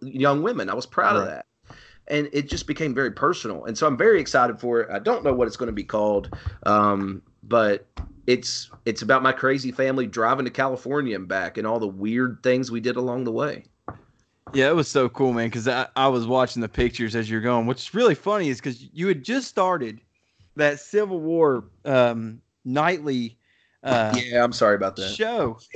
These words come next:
Speaker 2: And so
Speaker 1: <laughs>
Speaker 2: I'm getting into this show, and, and, like, each night you were getting, getting, and then all of a sudden you disappeared.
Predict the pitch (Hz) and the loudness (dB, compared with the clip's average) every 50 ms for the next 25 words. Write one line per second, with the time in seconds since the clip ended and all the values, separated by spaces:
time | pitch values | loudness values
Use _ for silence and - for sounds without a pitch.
0 | - - - - 165 156 - - - 196 175 165 156 143 185 - - _ _ - | -2 2 2 4 6 6 6 6 6 4 2 2 2 2 0 -2 -4 _ _ -4
1 | - - - - 170 175 185 151 202 269 214 214 220 226 214 190 165 151 143 - | -4 -4 -2 -2 0 0 0 2 0 0 0 0 -2 -2 -2 -2 -4 -6 -6 -8
2 | - - 247 269 190 202 185 143 123 123 127 127 127 - - 147 147 147 147 147 | -10 -4 0 2 2 4 2 2 -2 -6 -10 -12 -12 -12 -10 -8 -6 -4 -4 -6
3 | 139 185 202 202 160 123 156 165 160 165 165 156 165 165 165 156 156 175 175 170 | -4 -6 -6 -6 -8 -8 -10 -8 -8 -6 -4 -2 0 0 0 2 0 0 -2 -2
4 | 170 165 143 156 151 175 185 185 180 180 - _ _ - - 220 262 262 240 202 | -6 -8 -8 -2 0 0 0 0 0 -4 -6 _ _ -6 -2 2 4 4 4 4
5 | - 247 240 214 202 170 196 208 151 143 - 226 262 196 120 117 | 4 2 2 2 0 -2 -6 -8 -8 -8 -6 -6 -4 -4 -6 -8